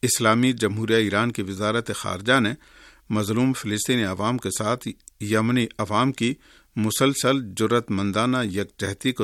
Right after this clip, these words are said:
سراہا اور صہیونی حکومت کی فوجی جارحیت کے دوران یمن کے معصوم بچوں کی شہادت پر تعزیت کا اظہار کیا ہے۔ فلسطین کی تحریک حماس،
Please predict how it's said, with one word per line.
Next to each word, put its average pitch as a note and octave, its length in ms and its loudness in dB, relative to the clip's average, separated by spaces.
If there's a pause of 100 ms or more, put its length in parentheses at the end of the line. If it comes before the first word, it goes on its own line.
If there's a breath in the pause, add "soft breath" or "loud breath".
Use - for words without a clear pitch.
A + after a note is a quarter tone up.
سراہا G#2 380 -2
اور A2+ 260 0 (560 soft breath)
صہیونی B2 320 4
حکومت G#2+ 380 -2
کی A#2+ 120 0
فوجی G2 360 -4
جارحیت G2 580 -2
کے G#2+ 80 0
دوران G#2+ 440 2 (2000 loud breath)
یمن A2+ 400 2
کے C3+ 180 6
معصوم A#2+ 560 2
بچوں G#2 360 -2
کی G#2 140 -4
شہادت A2+ 580 0
پر G2 200 -2 (260)
تعزیت A#2 540 4
کا F#2+ 180 -4 (220)
اظہار G#2+ 320 4
کیا B2 360 8
ہے۔ F2 120 -4 (1080 soft breath)
فلسطین C3+ 480 4
کی C#3 120 2
تحریک A#2 400 4
حماس، A2 380 0